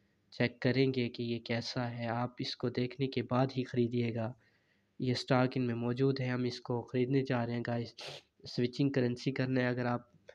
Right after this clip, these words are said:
कोई और करेंसी करना चाहते हैं तो देख सकते हैं, यूरो में भी कर सकते हैं और भी करेंसी कर सकते हैं। आपने साइज़ सिलेक्ट करना है, फर्ज़ किया हमारे पास ये साइज़ है तो हम ये साइज़ सिलेक्ट करेंगे। और इसके अलावा हमने पहले, सबसे पहले इसकी डिटेल डिस्क्रिप्शन चेक करनी है, जो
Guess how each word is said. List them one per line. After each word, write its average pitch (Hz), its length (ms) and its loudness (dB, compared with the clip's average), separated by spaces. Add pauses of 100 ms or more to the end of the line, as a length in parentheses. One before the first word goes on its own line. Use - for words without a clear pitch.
(300)
कोई 127 140 4
और 123 160 4
करेंसी 120 380 -4
करना 123 240 -2
चाहते 117 300 -4
हैं 123 60 -2
तो 123 120 -2 (120)
देख 123 180 -2
सकते - 320 -4
हैं, 120 80 0
यूरो 123 240 0
में 123 120 0
भी 123 100 -4
कर 123 160 -2
सकते - 380 -8
हैं 120 60 0
और 120 200 -2
भी 120 120 -2
करेंसी 120 380 -6
कर 120 240 -6
सकते 131 300 -8
हैं। 117 200 -8 (460)
आपने 123 320 -2
साइज़ 127 340 2
सिलेक्ट 123 380 -4
करना 123 280 -2
है, 117 100 -2
फर्ज़ 117 300 -6
किया 123 160 -2
हमारे 117 180 -4
पास 117 260 -8
ये 123 140 0
साइज़ 123 340 -4
है 123 60 -6
तो 123 120 -8
हम 117 140 -4
ये 120 120 -2
साइज़ 120 280 -4
सिलेक्ट 127 340 -4
करेंगे। 120 460 -4 (600)
और 123 100 -2
इसके - 260 -2
अलावा 123 240 0
हमने 139 200 2
पहले, 131 260 0
सबसे - 340 -6
पहले 131 180 2
इसकी 131 220 0
डिटेल 123 420 2
डिस्क्रिप्शन 135 600 0
चेक 127 260 -2
करनी 123 300 -2
है, 117 120 -4
जो 123 360 0